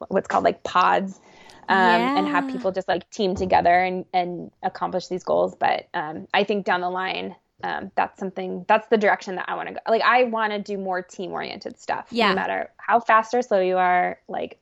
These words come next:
Speaker 1: let's get together, train with women, or, me-, uh, uh, I think the women, women to women thing is a, is really special.
Speaker 2: I agree.
Speaker 1: Um, and, and then, and then meet at a race and throw down.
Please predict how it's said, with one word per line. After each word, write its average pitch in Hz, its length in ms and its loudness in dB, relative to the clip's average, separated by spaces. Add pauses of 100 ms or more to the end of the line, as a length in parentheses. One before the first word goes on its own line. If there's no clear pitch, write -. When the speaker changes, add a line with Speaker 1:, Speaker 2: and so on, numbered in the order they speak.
(140)
Speaker 1:
let's 196 300 0
get - 180 -2
together, 185 440 4 (340)
train 196 300 -6
with 196 160 0
women, 185 420 0 (140)
or, 214 100 6
me-, 233 80 4 (140)
uh, 190 380 6 (140)
uh, 233 220 2 (340)
I 247 80 6
think 294 200 0
the 247 80 6
women, 202 540 -2
women 220 240 0
to 202 80 -2
women 180 260 -2
thing 190 160 -4
is 185 100 -4
a, 180 140 -2 (100)
is 185 140 0
really 180 180 2
special. 185 540 -2 (120)
Speaker 2:
I 214 80 -2
agree. 180 280 -6
Speaker 1:
Um, 180 420 2
and, 190 180 -4 (160)
and 202 160 2
then, 180 500 0 (100)
and 180 160 -4
then 190 180 0
meet 196 320 0
at 202 100 2
a 202 60 6
race 202 420 2
and 196 320 -2 (160)
throw 202 200 2
down. 196 340 0